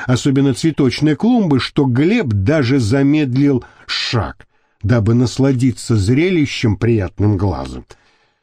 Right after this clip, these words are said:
«Вы не боитесь жить в одиночестве?» спросил Глеб. «Времена нынче смутные, много всякой швали развелось, а у вас здесь окраина, и на участке растет целый лес».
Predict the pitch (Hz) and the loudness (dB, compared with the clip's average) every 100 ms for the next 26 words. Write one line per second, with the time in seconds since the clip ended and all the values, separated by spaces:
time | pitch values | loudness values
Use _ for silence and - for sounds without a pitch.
0 | _ _ - 104 135 143 147 143 127 _ | _ _ -2 2 4 4 2 0 -2 _
1 | _ _ _ - 117 143 135 135 143 220 | _ _ _ -2 0 2 2 2 2 0
2 | - 277 220 247 170 156 165 175 226 190 | 0 2 2 2 0 0 0 2 2 2
3 | - 101 - - - - _ _ _ - | 0 -4 -6 -8 -12 -14 _ _ _ -12
4 | - 107 - 104 98 98 76 - _ _ | -4 -2 -2 -2 0 -2 -4 -8 _ _
5 | _ _ _ - 127 165 180 156 160 147 | _ _ _ -2 2 2 2 2 2 2
6 | 160 160 156 127 - 120 127 139 - 185 | 0 0 0 -2 0 2 2 0 0 0
7 | 151 87 _ _ _ _ - 120 131 127 | 0 -2 _ _ _ _ -2 0 2 2
8 | 120 98 123 135 127 - 123 151 202 196 | 0 0 -2 0 0 0 -2 0 0 -2
9 | 143 151 107 76 - _ _ _ _ - | -2 0 0 -4 -10 _ _ _ _ -6
10 | 117 123 131 185 131 95 147 - - _ | 0 2 2 0 0 0 0 0 -8 _
11 | - 135 139 123 117 117 139 165 160 - | -4 -2 0 0 2 2 2 0 -2 -6
12 | _ _ - 143 156 151 - 165 175 - | _ _ -2 2 2 0 0 -2 -2 -2
13 | 165 151 131 - 156 - 165 156 147 143 | 0 0 -2 -2 -2 0 2 4 4 4
14 | 170 185 - | 2 -2 -8